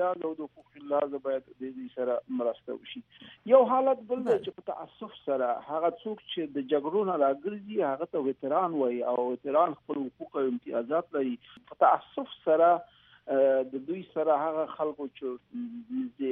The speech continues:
Speaker 1: همکاري کړې ده، د دغه ویتران په سترګه ورته نه کتل کیږي.
Speaker 2: د ژباړونکو ته ولې احترام نه کیږي؟ ستاسو په نظر دلایل څه دي؟ او څه فکر کوئ چې دا په ټوله اروپا کې ده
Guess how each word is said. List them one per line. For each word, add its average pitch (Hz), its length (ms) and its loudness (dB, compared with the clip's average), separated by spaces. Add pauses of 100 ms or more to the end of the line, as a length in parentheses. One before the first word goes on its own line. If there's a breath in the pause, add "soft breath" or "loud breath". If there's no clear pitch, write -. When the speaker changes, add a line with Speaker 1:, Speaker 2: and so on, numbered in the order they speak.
(100)
Speaker 1:
همکاري 135 420 -2
کړې 190 180 0
ده، 170 140 4
د 147 140 -4
دغه 165 240 0
ویتران 151 420 0
په - 140 -20
سترګه 170 260 -6
ورته 175 260 -2
نه 262 120 0
کتل 208 200 -4
کیږي. - 240 -12 (640 soft breath)
Speaker 2:
د - 0 - (220)
ژباړونکو 254 500 2
ته 247 140 2
ولې 285 240 0
احترام 254 420 -2
نه 254 40 -4 (120)
کیږي؟ 233 340 -6
ستاسو 220 280 -6
په 208 80 -4
نظر 208 300 0 (120)
دلایل 185 340 2
څه 185 260 -8
دي؟ 165 60 -6 (320 soft breath)
او 208 80 2
څه 214 220 -6
فکر 339 260 -8
کوئ 277 160 -2
چې 240 140 -2
دا 226 40 2 (120)
په 196 120 -6
ټوله 262 220 0
اروپا 185 400 -2
کې 381 160 -8
ده 403 60 -4